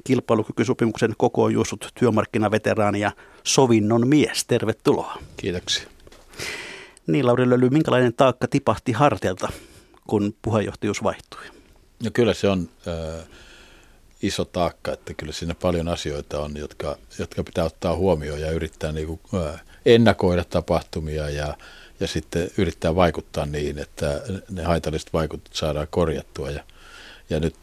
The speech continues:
Speaker 2: äh, siinä vaiheessa, kun seitsemäs päivä kesäkuuta Tampereella puhe-, äh, kokouksen puheenjohtaja Nuija putosi pöytään, niin minä sanoin leikillisesti, että,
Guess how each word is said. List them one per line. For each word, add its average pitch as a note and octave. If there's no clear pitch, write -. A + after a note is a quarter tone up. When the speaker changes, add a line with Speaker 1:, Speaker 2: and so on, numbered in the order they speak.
Speaker 2:
äh, B1+
siinä F2
vaiheessa, F2
kun F2
seitsemäs E2+
päivä E2+
kesäkuuta E2+
Tampereella F2
puhe-, F2+
äh, E2+
kokouksen F2+
puheenjohtaja F2+
Nuija F2+
putosi F2
pöytään, F2
niin D#2+
minä E2
sanoin E2+
leikillisesti, E2
että, -